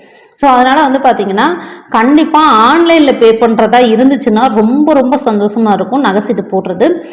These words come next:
ஆஹ், மாசம் மாசம் போய் கட்டுறதுங்கிறது ரொம்பவே ஒரு ரிஸ்கான விஷயம். அந்த டைம்ல நமக்கு காசு கிடைக்கும், ஆனா சீட்டு போய் கட்டணும்னு நினைச்சிட்டே இருப்போம். டக்குன்னு பாத்தீங்கன்னா, ஏதாச்சும் ஒரு எமர்ஜென்சிக்கு செலவு, செலவு பண்ணிடுவோம். அப்புறம் அந்த மாசம் சீட்டே கட்ட மாட்டோம்.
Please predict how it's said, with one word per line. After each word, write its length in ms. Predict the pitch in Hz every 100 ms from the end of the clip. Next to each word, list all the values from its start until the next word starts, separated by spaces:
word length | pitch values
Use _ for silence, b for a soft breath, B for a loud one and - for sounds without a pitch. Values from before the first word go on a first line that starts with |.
| B B
ஆஹ், 280 | - 214 208
மாசம் 340 | 208 254 - 302
மாசம் 280 | 285 311
போய் 160 | 269 -
கட்டுறதுங்கிறது 760 | 208 202 247 262 277 247 214
ரொம்பவே 400 | 277 233 247 277 302
ஒரு 200 | 233 202
ரிஸ்கான 400 | 196 - 277 262
விஷயம். 360 | 220 - 233 269
அந்த 180 | 226
டைம்ல 240 | 226 254 311
நமக்கு 240 | 269 233
காசு 300 | 214 233 262
கிடைக்கும், 440 | - 226 190 240 359 B B B
ஆனா 140 | B 294
சீட்டு 320 | - 359 -
போய் 160 | 277 277
கட்டணும்னு 420 | 247 247 285 269
நினைச்சிட்டே 380 | 240 254 - 294
இருப்போம். 400 | 226 214 269 381 B B B
டக்குன்னு 280 | 269 277 285
பாத்தீங்கன்னா, 300 | 240 240 254
ஏதாச்சும் 300 | 226 226 254
ஒரு 80 | 226
எமர்ஜென்சிக்கு 560 | 220 220 226 208 247
செலவு, 320 | - 214 220 196 -
செலவு 280 | - 240 247
பண்ணிடுவோம். 340 | 220 185 185
அப்புறம் 220 | 226 240
அந்த 80 | 233
மாசம் 260 | 214 214 254
சீட்டே 340 | - 233 262
கட்ட 220 | 247 180
மாட்டோம். 340 | 185 180 170